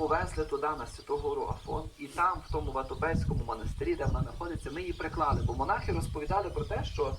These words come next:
ікони, які були написані і які були прикладені до оригіналу там на Афоні,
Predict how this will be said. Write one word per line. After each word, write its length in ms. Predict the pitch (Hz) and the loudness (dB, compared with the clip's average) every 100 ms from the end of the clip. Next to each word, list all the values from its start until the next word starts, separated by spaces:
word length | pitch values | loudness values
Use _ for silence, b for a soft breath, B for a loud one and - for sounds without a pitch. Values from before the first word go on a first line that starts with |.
| B B - - | B B -6 -6
ікони, 440 | 320 214 220 320 | 4 6 6 4
які 320 | 415 - - | -4 -4 -8
були 460 | 156 330 254 151 120 - - - - - - - - - | -6 0 2 4 2 -4 -12 -14 -20 -18 -18 -16 -8 -2
написані 600 | 131 156 196 - - 131 | 0 4 2 2 -4 -4
і 160 | 165 | 0
які 260 | 156 - 214 | 0 0 0
були 420 | 202 196 165 143 117 B B | 4 6 4 2 -6 B B
прикладені 640 | 170 165 185 214 220 180 170 | 0 4 6 6 6 0 0
до 200 | 151 143 | 2 4
оригіналу 640 | 151 143 143 180 233 180 | 4 0 -2 -2 -2 -4
там 220 | 160 151 | -2 0
на 80 | 135 | 0
Афоні, 560 | 113 107 - 247 208 | -2 -4 -4 -4 -4